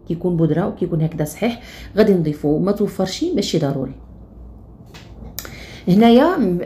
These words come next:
بعد ما غيسخن ديك الزيت غنضيف هنايا واحد البصيله متوسطه مقطعه مكعبات صغيره وجوج دريسات ديال الثوم. غادي نقليهم هنايا. عندي كذلك حبه ديال الطماطم، آه، متوسطه قشرتها وقطعتها مكعبات صغيره، حتى هي غادي نضيفها عليهم.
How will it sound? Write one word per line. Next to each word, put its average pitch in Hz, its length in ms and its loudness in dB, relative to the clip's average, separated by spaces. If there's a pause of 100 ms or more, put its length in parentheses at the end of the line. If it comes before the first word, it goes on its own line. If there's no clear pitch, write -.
بعد 175 200 2
ما 175 80 0
غيسخن 185 260 -2
ديك 175 160 -4
الزيت 180 280 -2
غنضيف 180 340 0
هنايا 151 300 2
واحد 160 200 0
البصيله 196 320 -2
متوسطه 202 560 -2
مقطعه 175 400 -2
مكعبات 156 460 2
صغيره 156 480 2
وجوج 254 240 0
دريسات 202 320 4
ديال 139 260 2
الثوم. - 320 -2 (600)
غادي 233 180 8
نقليهم 180 500 2
هنايا. 165 520 2 (140)
عندي 208 240 2
كذلك 208 460 4
حبه 180 320 2
ديال 160 180 4
الطماطم، 160 680 2
آه، 147 220 2
متوسطه 147 520 -2
قشرتها - 720 -4 (320)
وقطعتها 170 480 2
مكعبات 160 480 2
صغيره، 160 400 0
حتى 233 120 -4
هي 160 220 2
غادي 143 200 -2
نضيفها 139 300 -4
عليهم. 156 460 -2